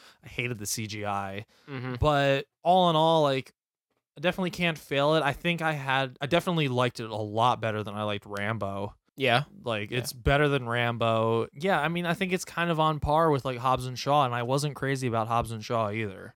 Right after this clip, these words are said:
Speaker 2: I will say this, as a action movie, I like this movie more than Hobbs and Shaw.
Speaker 1: Yeah, that's fine. I, I probably agree. It's just hard for me to say because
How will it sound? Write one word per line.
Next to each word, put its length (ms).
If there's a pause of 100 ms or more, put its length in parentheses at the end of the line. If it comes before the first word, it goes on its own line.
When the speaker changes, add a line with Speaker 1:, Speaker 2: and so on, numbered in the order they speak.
Speaker 2:
I 140
will 140
say 160
this, 260 (520)
as 600
a 220
action 460
movie, 360
I 80
like 260
this 200
movie 180
more 220
than 120
Hobbs 320
and 120
Shaw. 320 (360)
Speaker 1:
Yeah, 180
that's 160
fine. 340 (100)
I, 180
I 140 (320)
probably 840
agree. 260
It's 200
just 180
hard 280
for 120
me 100
to 80
say 260
because 560